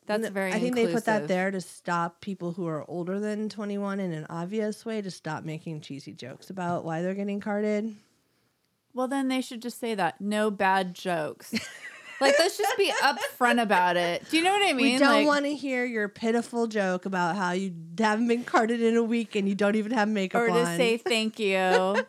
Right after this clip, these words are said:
Speaker 2: "Aw,
Speaker 1: thank
Speaker 2: thank you for
Speaker 1: you.
Speaker 2: carding me." They're
Speaker 1: That's
Speaker 2: like,
Speaker 1: cute."
Speaker 2: "Shut up, asshole." <laughs>
Speaker 1: I know. They're like,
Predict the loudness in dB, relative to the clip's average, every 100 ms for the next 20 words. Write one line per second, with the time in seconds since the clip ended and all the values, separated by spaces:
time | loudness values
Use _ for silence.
0 | -2 2 4 4 4 4 4 2 4 4
1 | 4 2 2 4 6 4 4 2 2 4
2 | 4 2 0 0 2 4 4 2 2 0
3 | -2 0 2 2 2 2 -2 -2 0 2
4 | 2 0 0 -2 -2 0 -2 -2 -10 -12
5 | -14 0 0 2 2 2 2 2 2 0
6 | -4